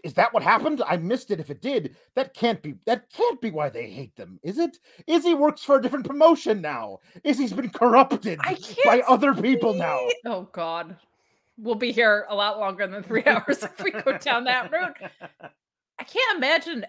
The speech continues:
Speaker 2: M S K disrespecting a child. But if somebody in the
Speaker 1: I honestly
Speaker 2: chat
Speaker 1: have no
Speaker 2: knows
Speaker 1: idea.
Speaker 2: what that's about, you can fill
Speaker 1: I'm
Speaker 2: us in.
Speaker 1: not
Speaker 2: Um, I, I don't get the M S K hate. I think they're great. I don't, like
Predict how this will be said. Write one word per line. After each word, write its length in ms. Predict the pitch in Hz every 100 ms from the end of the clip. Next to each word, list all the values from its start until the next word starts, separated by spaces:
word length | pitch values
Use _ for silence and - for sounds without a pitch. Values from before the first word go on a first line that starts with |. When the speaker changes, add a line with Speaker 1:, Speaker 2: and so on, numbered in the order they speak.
| -
Speaker 2:
M 160 | 262
S 240 | 262 262 -
K 540 | 226 254 269 240 185 _ _ _ _ _ -
disrespecting 840 | 185 233 247 226 - 233 - 254 190
a 120 | 160 -
child. 420 | - - 185 262 392 494 508 - _ _ _ _ _
But 100 | 247
if 100 | 254
somebody 360 | 247 320 415 359
in 100 | 214
the 60 |
Speaker 1:
I 20 | 170
honestly 200 | - 220
Speaker 2:
chat 160 | 226
Speaker 1:
have 160 | 220 220
no 100 | -
Speaker 2:
knows 260 | 233 254
Speaker 1:
idea. 100 | 277 269
Speaker 2:
what 100 | 262
that's 240 | 285 302
about, 380 | 320 349 359 254 _ -
you 80 | 226
can 140 | 226
fill 160 | - 233
Speaker 1:
I'm 100 | 254
Speaker 2:
us 60 |
in. 140 | 262 262
Speaker 1:
not 100 | - - _ _ _ _ 240 240 226
Speaker 2:
Um, 40 | 214 -
I, 160 | 254 277
I 60 | 269
don't 220 | 254 247
get 160 | 233 226
the 140 | 220
M 100 | 208
S 200 | 202 -
K 240 | - 214 240
hate. 240 | 214 208
I 100 | 202
think 200 | 220 214
they're 140 | 175 175
great. 420 | 196 214 240 247 _ _ -
I 100 | 202
don't, 200 | 185 - _ _ _ _ _ _ -
like 380 | 269 285 -